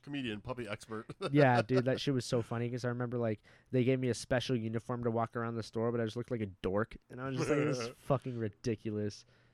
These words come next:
Speaker 1: Did it have, like, a little badge on it and shit? With a
Speaker 2: Yeah,
Speaker 1: paw?
Speaker 2: yeah, I still have it. I still have, no, it didn't have a paw.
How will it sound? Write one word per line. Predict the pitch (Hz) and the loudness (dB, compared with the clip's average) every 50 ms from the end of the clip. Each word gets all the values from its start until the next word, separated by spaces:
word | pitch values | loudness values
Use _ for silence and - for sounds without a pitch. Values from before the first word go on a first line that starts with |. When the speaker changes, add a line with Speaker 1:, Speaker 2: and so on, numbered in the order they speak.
| _ - | _ -16
Speaker 1:
Did | 131 131 | -14 -12
it | 127 123 | -12 -10
have, | 113 113 113 104 | -8 -8 -8 -6
like, | 120 113 | -8 -8
a | 117 | -6
little | 113 110 107 98 | -6 -6 -6 -6
badge | 90 92 92 98 92 104 | -6 -6 -6 -6 -6 -4
on | 107 107 107 | -4 -4 -4
it | 113 107 | -4 -6
and | 110 113 | -8 -8
shit? | 117 - 127 123 127 - - - | -8 -6 -6 -6 -6 -8 -8 -4
With | - 113 | 0 2
a | 113 | 4
Speaker 2:
Yeah, | 107 90 82 | 4 4 2
Speaker 1:
paw? | 87 107 101 98 98 107 120 | 0 -2 -2 -2 -2 -2 0
Speaker 2:
yeah, | 117 104 95 | 0 0 0
I | 113 120 | 0 -2
still | - - 151 117 | -2 0 0 2
have | 117 110 104 98 | 2 0 0 -2
it. | 95 - - | -4 -6 -6
I | 110 | -8
still | - - 117 107 | -6 -6 -6 -6
have, | 107 123 | -4 0
no, | 135 147 143 151 | 2 4 4 4
it | 143 | 4
didn't | 175 175 | 4 2
have | 170 143 | 4 4
a | 127 | 4
paw. | - - 131 123 120 117 113 | 4 4 4 6 6 4 2